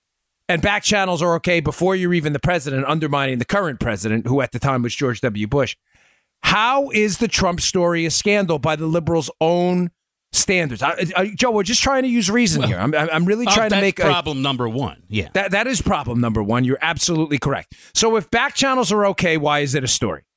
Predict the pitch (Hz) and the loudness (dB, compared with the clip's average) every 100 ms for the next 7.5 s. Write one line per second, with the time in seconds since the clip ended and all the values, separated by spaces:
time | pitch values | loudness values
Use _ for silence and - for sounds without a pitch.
0 | _ _ _ _ 139 202 208 - 202 185 | _ _ _ _ -2 0 0 0 0 0
1 | 170 - _ _ _ _ - 143 214 - | -4 -8 _ _ _ _ -6 -2 0 0
2 | 233 190 - 240 220 170 190 185 - 202 | 0 0 0 2 2 0 0 0 0 0
3 | 185 175 202 175 156 156 170 156 156 147 | 0 2 2 2 0 -2 -2 0 0 0
4 | 139 139 139 131 82 - - 165 185 196 | -2 0 0 -2 -6 -14 -6 -2 0 0
5 | - 208 - _ _ _ _ _ 190 208 | 2 0 -2 _ _ _ _ _ -2 0
6 | - 208 190 170 175 - 254 262 180 - | 0 0 0 -2 -4 0 2 2 0 -2
7 | 147 127 - 101 71 | 0 -2 -2 -4 -6